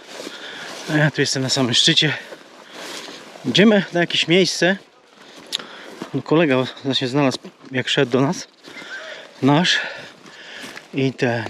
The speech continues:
e, jakiś tam bunkier betonowy, jest coś takiego. Fajną łuskę znalazł, taką dużą. Pokażę wam później, nie? Dobra, mnie już wołają. A w końcu się zaczął jakiś przyjemny las do chodzenia. Mogliśmy od razu tu przyjść,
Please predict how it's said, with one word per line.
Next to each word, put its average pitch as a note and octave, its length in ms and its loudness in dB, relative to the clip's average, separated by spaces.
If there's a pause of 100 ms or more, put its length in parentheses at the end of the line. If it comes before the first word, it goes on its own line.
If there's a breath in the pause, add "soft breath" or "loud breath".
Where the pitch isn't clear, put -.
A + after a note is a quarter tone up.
(160)
e, D3+ 340 4
jakiś D3+ 260 2
tam C#3+ 140 2
bunkier B3 260 4
betonowy, A3 360 4
jest F3 120 0
coś F3 100 -2
takiego. A3 320 0
Fajną C4 220 4
łuskę G3+ 240 2
znalazł, B2 280 0
taką B2+ 240 0
dużą. A#2+ 240 0 (560 loud breath)
Pokażę B2 320 0
wam A#2+ 140 0
później, A#2+ 340 0
nie? D3 140 -2 (180)
Dobra, G#2 240 -6 (180)
mnie A2 160 -4
już G#2+ 120 -2
wołają. A2 340 0 (2000 loud breath)
A A#2 60 -8
w - 60 -10
końcu A#2+ 260 0
się B2 120 0
zaczął B2+ 300 0
jakiś A#2+ 200 -2
przyjemny B2 420 2
las C3+ 300 2 (1200 loud breath)
do C3 100 4
chodzenia. C3+ 440 4 (1120 loud breath)
Mogliśmy B2 360 0
od B2 80 0
razu A#2+ 240 0
tu B2 80 -4
przyjść, C#3+ 400 -2